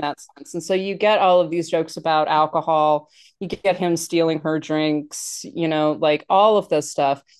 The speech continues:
you know, her, her talking about, "Oh, we need to order more booze," you know, just, uh, like, there are all of these moments of, like, where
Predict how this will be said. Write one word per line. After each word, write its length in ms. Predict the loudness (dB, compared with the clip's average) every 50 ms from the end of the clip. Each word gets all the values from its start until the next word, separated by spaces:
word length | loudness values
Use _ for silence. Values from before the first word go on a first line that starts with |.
| _ _ -2
you 60 | 0
know, 200 | 0 0 0 -4 -8
her, 400 | -6 0 2 4 4 2 0 -4 -8 -4
her 100 | -4 -2
talking 380 | 2 2 2 2 2 0 -2 -2
about, 400 | 0 2 4 4 4 2 2 0 0
"Oh, 360 | 0 0 2 0 0 -4 -6 -10 -8
we 140 | -6 -4 -2
need 160 | -2 -4 -4
to 80 | -4
order 500 | -2 0 0 0 2 2 0 0 -2 -4 _ _ _ _ _ _ _ 0
more 260 | 4 4 6 6 6
booze," 720 | 6 6 8 8 10 8 8 8 6 6 4 2 0 0
you 80 | 2
know, 320 | 4 6 6 8 6 6 4
just, 400 | 2 0 0 0 -2 -4 -8 -6 -4
uh, 120 | -4 -4 -4 _ _ _ -2
like, 220 | 0 0 0 2
there 180 | 2 4 4 4
are 100 | 2 2 2
all 160 | 2 4 4
of 100 | 4 2
these 180 | 0 -2 -2 0
moments 440 | 0 0 0 0 0 -2 -4 -4 -4
of, 320 | -2 0 0 0 -2 -6 -12 _ _ -6
like, 240 | -2 -2 -2 -2 -2
where 280 | 0 0 0 0 0